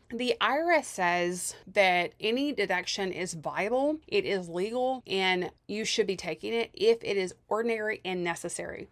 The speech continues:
So what does that mean? Ordinary and necessary really means that it is an expense that is typical in your type of business, and that it is a necessary expense in your type of business. So for example, if you are someone who does Facebook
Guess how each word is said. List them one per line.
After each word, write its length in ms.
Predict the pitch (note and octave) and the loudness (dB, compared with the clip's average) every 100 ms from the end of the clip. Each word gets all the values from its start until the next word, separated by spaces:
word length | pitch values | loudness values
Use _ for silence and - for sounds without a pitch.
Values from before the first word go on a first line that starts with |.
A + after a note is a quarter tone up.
| _ | _
So 200 | - G#3+ | -10 -2
what 140 | G#3 A3 | 2 2
does 100 | G#3+ | 2
that 180 | F#3 - | -2 -6
mean? 280 | D3+ - - | -10 -10 4
Ordinary 600 | C#4+ E4 F#4+ F4 C#4+ - | 8 10 10 8 4 2
and 140 | F#3+ | 0
necessary 800 | F3+ - G3+ G#3+ G3 G3+ F#3+ F#3 G#3 | -2 -2 -4 0 2 2 0 -2 0
really 360 | A3+ C4+ A#3+ | 2 4 2
means 360 | G3+ G3 G3 G3 | 2 2 0 -2
that 380 | F#3+ F3 F3 - | 0 0 0 -4
it 300 | F#3 G3+ G#3 | 0 0 0
is 200 | - F#3+ | -2 -2
an 80 | F#3+ | -2
expense 500 | E3 - - B3 B3 | -6 -8 -4 -4 -4
that 160 | G#3 F#3 | -4 -4
is 100 | - | -6
typical 640 | - A#3 A#3 G#3+ G#3 G3+ F#3 _ - | -6 -6 -2 0 0 -2 -8 _ -8
in 200 | G3+ G3+ | 0 0
your 180 | F#3+ F#3 | 2 -2
type 320 | F#3+ D#3 E3+ | -4 -10 -10
of 180 | - - - | -10 -10 -6
business, 480 | D#3+ E3+ E3+ - - | -6 -6 -12 -12 -2
and 380 | D#4 B3+ G3+ G#3 - | 0 2 0 -4 -6
that 160 | G3 | -2
it 60 | G3+ | 0
is 160 | G#3+ - | -2 -2
a 80 | G#3 | -4
necessary 720 | G3 G#3 A3+ A#3 F#3+ E3 F3 | -2 -2 -4 -6 -6 -8 -10
expense 500 | G3 - - E3+ E3 - | -10 -10 -8 -8 -10 -8
in 80 | F3+ | -8
your 160 | E3 | -8
type 180 | - D#3+ | -10 -10
of 80 | F#3 | -6
business. 360 | A#3+ A#3+ - - | -4 -4 -8 -6
So 160 | - A#3 | 0 2
for 120 | A#3+ | 2
example, 460 | G#3+ G3 G3 - - _ | 0 0 -2 -4 -8 _
if 180 | G#3 G3+ | -4 -4
you 300 | G3+ A#3+ B3+ - | -4 -4 -4 0
are 260 | F#3+ F#3+ | 2 2
someone 380 | - F#3+ F#3 F3 | 0 -4 -2 -2
who 100 | F#3 | -2
does 260 | E3+ E3+ - | -2 -4 -4
Facebook 460 | D#3+ D#3+ - E3+ | -4 -4 -4 -6